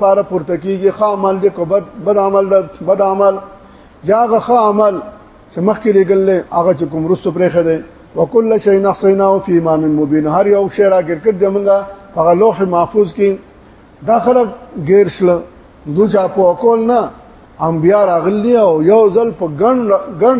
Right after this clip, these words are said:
راغلي، دوه او درې راغلي، لیکن دې خلکو نه دي منلي. واضرب لهم، بیان کړه دوی ته مثلا اصحاب القریه، مثال دی او کلی والا،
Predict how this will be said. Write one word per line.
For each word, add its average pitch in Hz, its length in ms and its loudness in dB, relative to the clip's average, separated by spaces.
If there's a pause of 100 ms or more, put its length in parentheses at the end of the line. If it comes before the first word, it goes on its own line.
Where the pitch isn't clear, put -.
(100)
راغلي، 151 440 0 (440)
دوه 202 160 2
او 185 240 -2
درې 240 140 4 (100)
راغلي، 185 360 0
لیکن 151 320 -2
دې 180 140 0
خلکو 180 260 -2
نه 220 80 0
دي 196 100 0
منلي. 156 360 -2 (420)
واضرب 196 420 2
لهم، 190 240 -2
بیان 175 280 0
کړه 160 140 2
دوی 156 100 -2
ته 151 160 0
مثلا 156 380 0 (440)
اصحاب 180 300 0
القریه، 160 600 0 (140)
مثال 196 420 0
دی 190 100 2
او 160 220 2
کلی 170 140 0
والا، 156 280 2